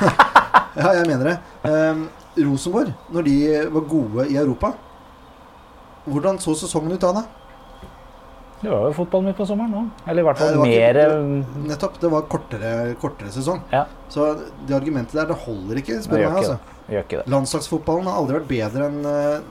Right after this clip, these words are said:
Speaker 1: når det var kortere sesong. Så, ehm, jeg skjønner ikke helt. Jeg skjønner ikke det helt tatt, skal jeg være helt ærlig.
Speaker 2: Nei.
Speaker 1: Men det også. Skal vi hoppe over til spillebørsen, da?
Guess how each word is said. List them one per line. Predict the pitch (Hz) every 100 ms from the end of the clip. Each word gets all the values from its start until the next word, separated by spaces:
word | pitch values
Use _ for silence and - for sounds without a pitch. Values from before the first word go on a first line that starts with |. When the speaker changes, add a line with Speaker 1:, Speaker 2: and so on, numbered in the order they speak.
| -
Speaker 1:
når | 156
det | 156
var | 156
kortere | 160 - 110 107 104
sesong. | - 151 117 98 - - - - -
Så, | - 156
ehm, | 165 165 160 - -
jeg | 156 156
skjønner | 123 110
ikke | 135
helt. | - - - - - - - - - - - - -
Jeg | 131 127
skjønner | 120
ikke | 110 120
det |
helt | 107 -
tatt, | 127
skal | -
jeg | 131
være | 131
helt | 135
ærlig. | 143 -
Speaker 2:
Nei. | 131 123 - -
Speaker 1:
Men | 147 151
det | 151
også. | 151 180 - - - - - - - - -
Skal | 185
vi | 196
hoppe | 190
over | 180 180
til | 190 190
spillebørsen, | 185 190 175 175 196
da? | 202